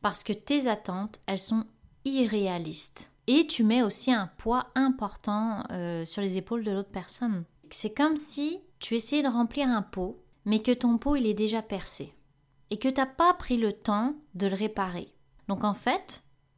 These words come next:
t'essayes de remplir ton pot, ton pot, euh, d'amour, mais vu que t'as pas pris le temps de soigner les blessures, de réparer ton pot,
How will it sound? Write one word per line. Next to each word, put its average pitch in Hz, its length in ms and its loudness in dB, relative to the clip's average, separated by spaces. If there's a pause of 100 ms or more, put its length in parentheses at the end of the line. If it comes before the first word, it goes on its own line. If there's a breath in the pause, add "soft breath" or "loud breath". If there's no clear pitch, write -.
(100)
t'essayes 269 320 0
de 277 100 4
remplir 233 380 0
ton 208 160 -2
pot, 175 340 -8 (120)
ton 190 120 -4
pot, 202 340 0
euh, 160 500 -2
d'amour, 180 680 -2 (140)
mais 214 120 2
vu 254 180 0
que 440 80 -14
t'as 285 80 4
pas 233 160 0
pris - 160 -10
le 208 100 -6
temps 247 200 4
de 262 60 6
soigner 202 400 0
les 196 120 -2
blessures, 165 720 -8 (220 soft breath)
de 196 420 2 (180)
réparer 202 960 -2 (160)
ton 175 220 -2
pot, - 400 -4